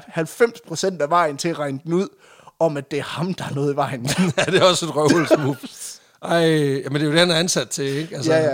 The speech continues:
Speaker 1: ja.
Speaker 2: ja.
Speaker 1: Efter,
Speaker 2: Ej, ja.
Speaker 1: efter fem dage, så når vi så til seriens højdepunkt.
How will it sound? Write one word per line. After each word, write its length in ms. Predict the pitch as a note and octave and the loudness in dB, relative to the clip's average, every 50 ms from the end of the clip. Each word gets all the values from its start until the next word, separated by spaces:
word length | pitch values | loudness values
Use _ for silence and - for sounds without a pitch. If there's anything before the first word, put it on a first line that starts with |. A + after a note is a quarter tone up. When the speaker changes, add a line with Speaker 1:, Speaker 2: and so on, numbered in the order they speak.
| C3+ C#3 | -2 -4
Speaker 1:
ja. 120 | - D3 C#3+ | -4 -4 -4
Speaker 2:
ja. 60 | C3+ C3+ - - _ _ _ _ _ _ _ _ _ - | -4 -6 -10 -18 _ _ _ _ _ _ _ _ _ -4
Speaker 1:
Efter, 240 | G3 - - - | -4 -2 -2 -4
Speaker 2:
Ej, 100 | - E3+ C#3+ A#2+ G#2+ G#2 G#2 A2 | -4 -4 -6 -8 -10 -12 -14 -14
ja. 140 | A2 B2 B2+ - _ _ _ _ _ - F#3+ | -12 -14 -14 -14 _ _ _ _ _ -2 -2
Speaker 1:
efter 180 | G3+ - - | -2 -2 -6
fem 300 | E3+ - - G#3+ G#3 G3+ | -8 -2 -2 -2 -2 0
dage, 260 | E3 D3 C#3 C#3+ D3+ C#3 | 0 0 2 2 0 0
så 140 | - - | -2 -2
når 140 | F3 E3+ D#3+ | 2 2 2
vi 60 | C3 B2 | 2 0
så 120 | - D3+ | -4 -6
til 120 | - - - | -6 -6 -4
seriens 260 | - E3+ C#3 A#2+ - | -2 -2 -2 -2 -2
højdepunkt. 580 | - C#3 C3 F#2+ F#2 - G#2 A2 G2+ D#2+ - | -2 -4 -4 -4 -6 -12 -12 -12 -12 -14 -20